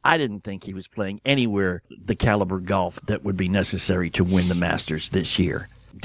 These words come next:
Speaker 1: D J, Dustin Johnson, he can hit the ball seven and a half miles, but he's nobody that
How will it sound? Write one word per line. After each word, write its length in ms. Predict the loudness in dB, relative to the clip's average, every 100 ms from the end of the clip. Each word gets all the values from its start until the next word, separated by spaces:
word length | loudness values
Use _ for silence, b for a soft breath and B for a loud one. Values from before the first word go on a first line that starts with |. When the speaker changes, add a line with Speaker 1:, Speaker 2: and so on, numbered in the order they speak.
| 2
Speaker 1:
D 60 |
J, 280 | 4 2 2 -12 _ _
Dustin 340 | 0 0 0 2
Johnson, 460 | 4 4 2 -6 -10 -2
he 180 | 0
can 180 | 2 -2 -4
hit 300 | 2 2 4
the 80 | -4
ball 560 | 4 6 8 6 2 -8 _ _ _
seven 420 | -4 6 6 8
and 100 | 4
a 60 | 4
half 280 | 4 4 2
miles, 840 | 2 4 6 4 0 -10 -12 -14 _ _
but 200 | 4 4 2 _
he's 760 | -4 6 6 6 0 -8 -12 -14 -20 -20 _ -20 -16 0
nobody 600 | 4 6 8 6 6 4
that 220 | 2